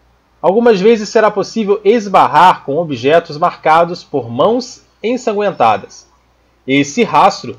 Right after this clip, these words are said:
aponta para pequenos espaços que podem ser escalados, então procure com afinco. Quando estiver explorando uma área infestada por inimigos, tente andar abaixado na maior parte do tempo,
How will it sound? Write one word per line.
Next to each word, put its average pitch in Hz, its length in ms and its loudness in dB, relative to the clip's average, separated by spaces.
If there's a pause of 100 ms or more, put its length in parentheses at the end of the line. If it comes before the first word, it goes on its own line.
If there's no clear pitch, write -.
(140)
aponta 180 420 -2
para 190 160 2
pequenos 214 440 -2
espaços 160 680 -2 (200)
que 180 80 -4
podem 202 300 0
ser - 360 -4
escalados, 156 960 2 (260)
então 139 480 -2 (300)
procure 214 440 -2
com 233 180 0
afinco. 208 600 -6 (1500)
Quando 262 160 2
estiver 220 380 0
explorando 208 580 0
uma 160 140 0
área 160 340 4
infestada 175 760 -2
por 147 180 -4
inimigos, 165 560 -4 (480)
tente 254 460 0
andar 202 500 0
abaixado 170 800 2
na 156 100 -6
maior 175 280 -4
parte 170 320 -4
do 180 100 -6
tempo, 170 480 -4